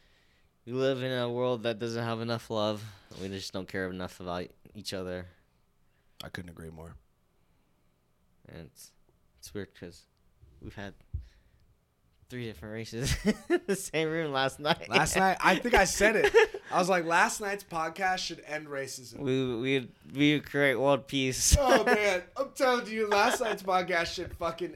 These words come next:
Speaker 2: end racism. That was such a fun fucking time. We were listening to it all.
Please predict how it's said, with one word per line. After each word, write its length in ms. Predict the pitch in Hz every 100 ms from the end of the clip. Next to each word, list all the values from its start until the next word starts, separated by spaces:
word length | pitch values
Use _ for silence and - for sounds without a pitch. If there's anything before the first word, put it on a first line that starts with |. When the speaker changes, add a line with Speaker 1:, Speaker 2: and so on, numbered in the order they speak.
| -
Speaker 2:
end 260 | 156 160
racism. 600 | 147 143 143 139 139 143
That 420 | 151 170 185 185 - - - _ _ -
was 360 | 180 160 151 - -
such 640 | - - 185 165 165 - 160
a 60 |
fun 440 | 147 - 156 151 143
fucking 380 | 135 127 127 117
time. 340 | 104 98 101 _ _ _ _ _ _ _ _ _ _ 110
We 140 | 131
were 80 | 139
listening 420 | 131 - 120 113
to 160 | 120 113
it 80 | 92
all. 280 | 95 90